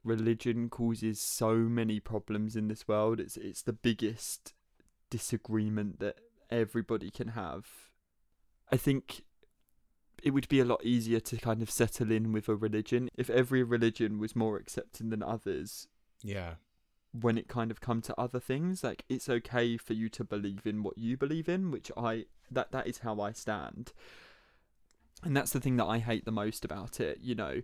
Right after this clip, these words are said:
Speaker 1: We don't believe in this holiday of the year, so then nobody should believe in this holiday of the year, and now we're gonna make it that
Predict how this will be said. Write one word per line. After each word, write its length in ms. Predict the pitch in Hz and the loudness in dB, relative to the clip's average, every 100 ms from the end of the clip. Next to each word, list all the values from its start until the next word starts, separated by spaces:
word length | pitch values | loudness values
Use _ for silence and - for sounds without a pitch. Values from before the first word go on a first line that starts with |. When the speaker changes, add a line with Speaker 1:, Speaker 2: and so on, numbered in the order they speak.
| - - - - _ _ - | -8 -20 -20 -20 _ _ -4
Speaker 1:
We 280 | 127 117 113 | 4 4 4
don't 260 | 110 107 | 2 2
believe 320 | 113 110 104 110 | 0 0 2 0
in 200 | 104 104 | 0 0
this 440 | 120 - - - - _ _ _ - - - - | -2 -2 -4 -6 -8 _ _ _ -20 -20 -18 -14
holiday 540 | - 127 117 113 113 | 0 4 6 8 8
of 100 | 113 | 6
the 100 | - | 2
year, 320 | 113 113 123 175 | 2 4 4 2
so 200 | - 120 | 2 4
then 240 | 117 127 | 4 4
nobody 420 | 180 185 - 98 | 6 6 6 -2
should 220 | - 117 | -4 -4
believe 260 | 113 104 104 | -2 -2 -2
in 80 | 101 | -4
this 140 | 107 | -4
holiday 320 | 117 110 107 | -2 0 2
of 120 | 101 - | 2 0
the 80 | 107 | 2
year, 220 | 101 95 | 4 2
and 120 | 101 | 4
now 140 | 110 | 4
we're 100 | 110 | 4
gonna 180 | 107 107 | 2 0
make 340 | 104 104 - - | 0 -2 0 -2
it 180 | - _ | -2 _
that 240 | 113 87 | 0 0